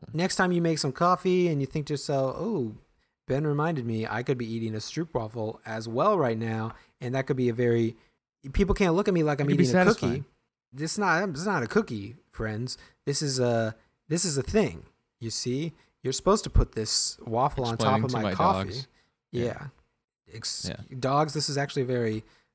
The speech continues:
Speaker 1: cultured thing that I'm doing right now.
Speaker 2: What culture is that?
Speaker 1: I believe it is. I don't know why I know this, but I believe Stroop waffles are a Dutch thing.
Speaker 2: Okay.
Speaker 1: Yeah.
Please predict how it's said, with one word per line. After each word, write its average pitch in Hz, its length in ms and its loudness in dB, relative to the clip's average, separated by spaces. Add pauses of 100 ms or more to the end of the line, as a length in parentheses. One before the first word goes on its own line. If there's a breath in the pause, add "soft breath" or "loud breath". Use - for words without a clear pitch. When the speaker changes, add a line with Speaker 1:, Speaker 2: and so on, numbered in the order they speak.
(120)
Speaker 1:
cultured 123 600 -4
thing 120 260 -4
that 101 140 -8
I'm 98 160 -10
doing 98 240 -12
right 98 280 -12
now. 107 360 -12
Speaker 2:
What 139 280 4
culture 120 440 2
is 87 160 -4
that? 78 280 -8 (440)
Speaker 1:
I 117 100 -4
believe 214 500 4
it 170 120 6
is. 135 280 8
I 156 80 0
don't 240 100 6
know 220 60 6
why 131 140 4
I 117 60 0
know 117 120 0
this, 110 140 -2
but 120 140 -2
I 113 80 0
believe 196 680 0 (260 soft breath)
Stroop - 460 -2
waffles 147 540 2
are 120 400 0 (100)
a 110 260 -2 (280 soft breath)
Dutch 127 400 2
thing. - 260 -12 (560)
Speaker 2:
Okay. 113 320 -2 (480)
Speaker 1:
Yeah. - 220 -10